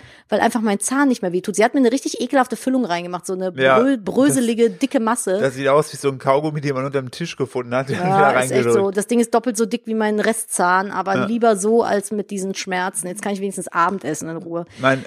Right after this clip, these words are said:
Speaker 2: meine,
Speaker 1: Ja.
Speaker 2: meine, meine Lieblingsszene war, als sie, äh, die Zahnarzthelferin gebeten hat, ihr so ein Werkzeug zu geben.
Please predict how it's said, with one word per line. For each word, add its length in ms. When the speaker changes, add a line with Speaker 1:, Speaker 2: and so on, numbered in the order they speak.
Speaker 2:
meine, 300
Speaker 1:
Ja. 140
Speaker 2:
meine, 420
meine 300
Lieblingsszene 760
war, 200
als 260
sie, 260
äh, 280
die 380
Zahnarzthelferin 800
gebeten 400
hat, 180
ihr 160
so 160
ein 140
Werkzeug 480
zu 120
geben. 340